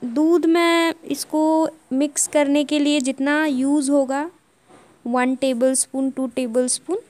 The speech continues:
मैं ऐड कर दूँगी। इसका एक थिक पेस्ट बनाना है हमें, ताकि ये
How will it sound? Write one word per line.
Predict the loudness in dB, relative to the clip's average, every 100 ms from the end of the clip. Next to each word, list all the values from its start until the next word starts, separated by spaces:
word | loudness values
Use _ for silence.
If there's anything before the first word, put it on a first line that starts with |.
| _ _
मैं | -10 -6
ऐड | -4 -4 -4
कर | -6 -4
दूँगी। | -6 -6 -6 -10 _ _ _ _ _ _ _ _ _ _ _ -20 -14 -10
इसका | -6 0
एक | 0 -2 -8 -10
थिक | -10 -4
पेस्ट | -2 -2 -2 -2
बनाना | -2 -2 -2 -2
है | 0 -2
हमें, | 0 -2 -4 -12 -20 _ _ _ _ _ _ _ _ _ _ -8
ताकि | -8 -6 -4
ये | -2